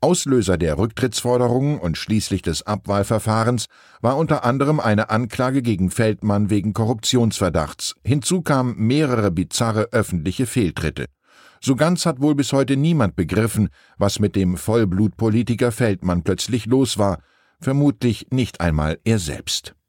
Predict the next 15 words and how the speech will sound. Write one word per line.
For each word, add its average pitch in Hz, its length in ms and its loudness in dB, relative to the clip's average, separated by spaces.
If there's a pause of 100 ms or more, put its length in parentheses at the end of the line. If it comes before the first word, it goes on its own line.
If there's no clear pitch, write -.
(180)
Ich - 180 -2
wünsche 175 240 4
Ihnen 156 280 2
einen 113 260 2
Tag, 147 300 0
an 135 100 0
dem 117 180 0
Ihr 104 220 0
innerer 131 360 0
Kompass 104 540 0
in 120 200 -4
die 123 100 0
richtige 98 520 0
Richtung 80 400 -2
weist. 67 460 -4